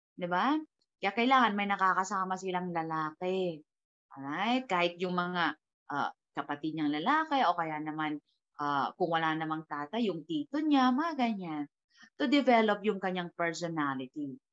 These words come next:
So, in the absentee father, it can be a negative influence sa bata. Kaya kailangan ipaliwanag mabuti kung hindi, hindi naging successful yung relationship mo doon sa tatay, no?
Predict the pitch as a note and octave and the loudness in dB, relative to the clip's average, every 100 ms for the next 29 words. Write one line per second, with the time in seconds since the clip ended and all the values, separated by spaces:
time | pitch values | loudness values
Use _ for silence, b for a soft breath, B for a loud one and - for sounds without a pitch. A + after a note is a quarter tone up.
0 | _ _ _ - A#3 A#3+ A#3+ A#3 A3 G#3+ | _ _ _ -2 2 4 6 6 6 4
1 | - A3 A3 B3+ B3+ G#3+ G#3 F3+ E3+ E3+ | 0 -2 0 0 2 2 2 -2 -2 -2
2 | G3+ G#3+ A#3 G3+ G3 F#3 F#3 F#3 F#3 F#3 | -6 -2 -2 -2 0 0 2 0 -2 -2
3 | F#3 F3+ F3+ E3+ F3+ F3+ E3+ D#3+ - E3 | -4 -2 -6 -6 -2 -2 -2 -6 -8 -8
4 | D#3 C#3+ C#3+ D#3+ D#3 - _ _ _ _ | -6 -8 -6 -4 -4 -6 _ _ _ _
5 | _ _ _ - F3+ F#3 F#3 F#3 F#3 - | _ _ _ -4 -2 2 2 2 0 -4
6 | - F3+ F3+ E3 D#3+ F3 F#3 B3+ C#4+ D#4 | -2 0 0 0 -2 -4 -2 0 0 0
7 | D#4 C4 B3+ A3+ G#3 G3+ F#3 F#3+ F3+ b | 0 0 2 0 2 0 -2 -2 -4 b
8 | _ A3+ A#3 G#3+ G#3 G3 G3+ - G3+ F#3+ | _ 2 4 2 0 -4 -6 -4 -2 -2
9 | - G3+ F#3+ F#3 F3+ F#3 F#3 F#3+ A3 - | -2 -2 0 2 4 4 2 -4 -6 -4
10 | G3+ G3+ F#3+ G3+ A#3 C#4 D4+ D#4 A#3+ A#3+ | -2 0 0 0 0 2 0 2 2 2
11 | A#3 A#3 A3+ A#3 - G#3+ A#3+ D#4 | 2 2 0 -4 -8 -2 0 0